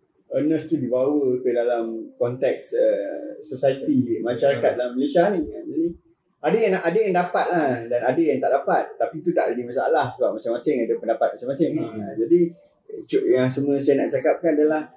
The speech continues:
Speaker 1: sebaiknya, maknanya kita cuba tinggalkan buat sementara. Memang dia ada, dia dapat, orang kata apa, inspirasi daripada karya Oscar Wilde. Tapi buat masa ni mungkin boleh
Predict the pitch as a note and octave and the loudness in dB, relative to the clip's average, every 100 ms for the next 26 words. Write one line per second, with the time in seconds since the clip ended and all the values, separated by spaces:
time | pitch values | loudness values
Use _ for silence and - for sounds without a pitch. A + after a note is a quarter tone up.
0 | _ - - C#3+ F#3 A3+ D#3+ F3 G3+ G#3+ | _ -6 0 2 4 4 4 2 2 -2
1 | - - C4+ - - C3 D3+ F#3+ F3+ F3 | -8 -12 -14 -10 -4 2 4 4 2 2
2 | F3 F3 E3+ F3+ F3 - E3+ F3 F3+ E3 | 2 2 0 0 0 0 0 2 2 0
3 | E3 D3+ C#3 C3 C3 B2+ C3+ C#3 C#3 B2 | 0 -2 0 0 -2 -2 -2 0 0 2
4 | D#3+ F#3+ F3+ D#3 F3 E3+ D3 C#3 C3 D3 | 0 2 0 0 2 2 2 0 0 0
5 | C#3+ - - - - B2 C3 C3 C3+ E3+ | 0 0 -2 -2 -8 -8 -6 -2 -2 0
6 | E3 E3+ _ - - C3 C3 D3 D3 - | -2 -6 _ -14 -2 0 0 0 -2 0
7 | D#3 C3 B2+ B2+ B2 A#2 - C#3+ E3 C#3+ | 0 2 0 0 0 0 -2 -2 0 -2
8 | - - - C3 C3+ A2+ A2+ - B2+ D3 | -6 -12 -8 -6 -6 -4 -4 -4 -6 0
9 | E3 D#3+ F#3 G#3 F#3+ D#3 D#3 D3 | 2 2 2 0 0 2 0 0